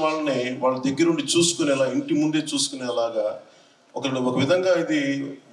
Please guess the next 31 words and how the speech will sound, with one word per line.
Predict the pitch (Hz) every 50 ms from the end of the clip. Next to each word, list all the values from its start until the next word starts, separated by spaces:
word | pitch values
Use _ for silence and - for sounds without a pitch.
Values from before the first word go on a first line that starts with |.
| 117 117 - -
బిజినెస్ | 123 127 170 196 196 - - 165
యాప్ | 160 - - 156
అనుకుంటున్నారు, | 147 - 151 147 135 135 131 123 - 269
కానీ | 269 269 269 - - - - - - - _ _ _ _ _ _ - 110
నిజంగా | 117 135 160 165 156 143
it's | - - 131
also | 139 151 - - 156 139
a | 123 123
great | 117 131 135 135 - -
service | 123 123 127 123 123 - 127 -
app. | - - - - - - - _ _ _ - _ - _ -
అది | - 131 143
కూడా | 151 147 139
మీరు | 139 135 -
చెప్తుంటే | 147 147 147 165 165 156 156 156 147
ఇది | 135 135 135 123 123 127 127 -
చాలా | 131 117 113 113
అందుబాటులో | 127 127 143 139 139 135 135 135 139 127 123
ఉన్నాయని | 123 123 127 127 123 117
మీరు | - - 127
చెప్పడం, | 123 127 - 123 120 107 101 104 - - - - -
భరత్ | 117 117 117 -
రెడ్డి | 120 120 117 113
గారు | 110 110 113
చెప్పడం, | 110 110 - - 110 104
అది | 98 -
మనసు, | 107 - - - 127 - - 120
మనస్ఫూర్తిగా | 120 117 - - - 123 - 131 127 127 113 - - - - _ _ _ _ _ - _ _ - - - -
చాలా | 117 107 113 113
హర్షించ-, | 113 - - 131 123 - - - -
హర్షించదగ్గ | 117 - - 139 135 - - - 110 -